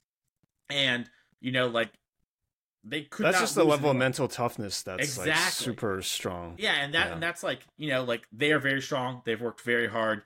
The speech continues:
Speaker 1: and they've continuously proven it. It's been great to see them push forward. And, you know, I can't wait to see what they do at the Pro Tour. It's gonna be so sick. I know they're gonna take it very seriously. But, like, it is just a matter of, like, I don't care if I win or I lose. Like, when people are like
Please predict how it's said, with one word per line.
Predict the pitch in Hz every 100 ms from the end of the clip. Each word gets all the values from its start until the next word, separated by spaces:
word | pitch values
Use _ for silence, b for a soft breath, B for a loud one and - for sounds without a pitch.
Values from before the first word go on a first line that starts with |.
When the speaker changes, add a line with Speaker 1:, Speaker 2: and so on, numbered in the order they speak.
| b b
Speaker 1:
and | 120 117
they've | 117 113
continuously | - 123 131 127 113 117
proven | 120 110
it. | 110 107 107
It's | 113
been | 113 104
great | 120 117
to | 117
see | 135
them | 113 110
push | 101 131 113
forward. | - 117 107 101 107 b b b _
And, | 104 113 110 107 _ -
you | 127
know, | 104
I | 113
can't | - 143
wait | 123 -
to |
see | -
what | 127 107
they |
do | 113
at | 107
the | -
Pro | 120 107
Tour. | - 104
It's | -
gonna | 110
be |
so | 104 113
sick. | 104 113 104
I | 110
know | 113 110
they're | 110
gonna | 101
take | 101
it | 104
very | 104 95
seriously. | 127 113 - 98 98 b b b b _
But, | 156 135
like, | 131 - _ _ _ _ _ _ _ _ _
it | 156 156
is | 151 139
just | 143 131 -
a | 127
matter | 123 120
of, | 113 117
like, | 110 107 _ _
I | -
don't | 190 139
care | - 156
if | 170
I | 127
win | 110
or | 107
I | 95
lose. | 85 85 -
Like, | 120 - b b -
when | 143
people | 170 160 160
are | 143
like | 131 120